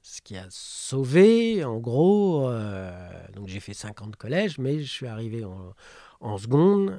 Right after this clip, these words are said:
l'année normale, enfin l'âge normal. Et là, ça s'est un peu gâté. Euh,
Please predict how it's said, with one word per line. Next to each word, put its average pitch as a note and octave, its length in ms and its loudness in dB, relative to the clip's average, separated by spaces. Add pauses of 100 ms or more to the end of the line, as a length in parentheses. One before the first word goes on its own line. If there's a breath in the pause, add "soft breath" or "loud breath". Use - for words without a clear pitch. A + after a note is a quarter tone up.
(140)
l'année C#3 320 2
normale, C#3 460 2
enfin A#2+ 200 -4
l'âge C3+ 300 2
normal. G#2 500 -4 (880 loud breath)
Et B2 100 -8
là, D#3 140 2
ça E3 160 -4
s'est - 200 -6
un A2+ 80 -4
peu C#4+ 240 4
gâté. F#3 960 6 (120)
Euh, A2+ 500 -8